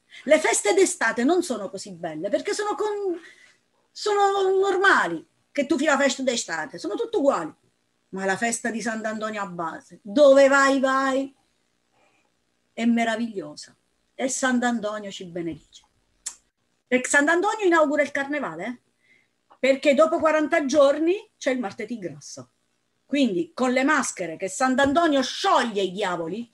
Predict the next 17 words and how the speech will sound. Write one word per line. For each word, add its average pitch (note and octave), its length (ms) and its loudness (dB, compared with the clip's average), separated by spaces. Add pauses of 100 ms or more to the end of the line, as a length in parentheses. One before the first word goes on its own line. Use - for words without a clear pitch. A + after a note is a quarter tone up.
(520)
nell'etimologia C#4 1080 4
araba G3 400 -2
masca G#3+ 840 -2
significa C4 520 -4
demone, F3 600 -4
ma G#3+ 100 -6
non G#4+ 200 2
il C4 200 2
demonio G#3+ 800 -4
della F#3+ 340 -4
cultura F#3+ 400 -6
cattolica, E3+ 340 -8
ma G#3 100 -4
il A3+ 120 -6
demone D4 400 4
del A#3 100 0
sottosuolo. A3+ 760 -4